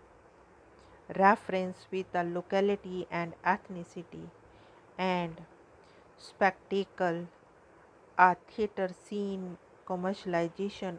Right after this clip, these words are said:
of building environment. He explains the turn from modernism to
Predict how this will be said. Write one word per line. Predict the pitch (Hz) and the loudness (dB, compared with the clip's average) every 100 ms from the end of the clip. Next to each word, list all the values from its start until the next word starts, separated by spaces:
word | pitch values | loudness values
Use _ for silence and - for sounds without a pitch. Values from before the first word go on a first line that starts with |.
| - | -4
of | 175 175 - 165 | -2 -2 -8 -8
building | 175 190 185 165 - | -2 -2 -2 -6 -8
environment. | 180 170 175 180 170 - 156 170 - - - - - - - - - - - - - | -10 -6 -4 -2 -2 -6 -16 -18 -20 -20 -20 -20 -20 -20 -20 -20 -20 -20 -20 -20 -8
He | 262 302 | 2 6
explains | 302 - - 254 277 311 285 - - | 6 2 -2 4 4 4 -2 -8 2
the | 196 185 | 4 6
turn | 220 226 214 175 165 - - - - - - - - | 4 6 4 -2 -8 -16 -20 -20 -20 -20 -20 -20 0
from | 214 208 208 202 196 | 6 6 6 0 -2
modernism | 196 208 214 208 214 214 - 220 208 208 | 6 6 6 -2 -2 -2 -2 -2 -2 -4
to | 190 | -6